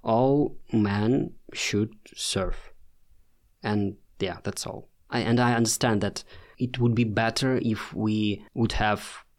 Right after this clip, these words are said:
contracted army or something like in U S A or, but it's another step for our country. It's, like, for now, we, um, allowed,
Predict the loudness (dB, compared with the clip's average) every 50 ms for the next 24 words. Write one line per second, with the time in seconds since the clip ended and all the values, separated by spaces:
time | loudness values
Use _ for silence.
0 | _ _ 0 0 0 0 0 -2 -4 -4 -4 -6 -6 -4 -2 0 0 2 2 2
1 | 2 2 2 2 0 -2 -2 -2 -2 0 -2 -2 -2 0 0 0 2 0 0 -2
2 | -4 -4 -2 -2 -2 -2 -2 -2 -2 -2 0 0 0 0 -2 -2 -4 -4 -4 -4
3 | -4 -4 -4 -6 -8 -6 -4 -4 -4 -4 -4 -8 -10 -12 -18 -20 -20 -20 -10 -6
4 | -4 -2 -2 0 2 2 2 2 2 2 2 2 0 -2 -4 -8 -14 -20 -20 -16
5 | -8 -4 -4 -2 0 0 0 -2 0 0 0 -2 -2 -2 -4 -4 -4 -2 -4 -6
6 | -6 -6 -6 -6 -6 -6 -6 -6 -8 -6 -6 -6 -6 -4 -2 -2 -2 -4 -4 -8
7 | -16 _ -16 -4 -2 -2 -2 0 2 4 4 6 6 6 6 4 4 4 4 4
8 | 2 2 2 2 4 4 4 2 2 2 0 0 0 0 0 0 0 0 -2 -2
9 | -4 -6 -10 _ -20 _ _ -2 0 2 4 4 4 4 2 2 0 -2 -6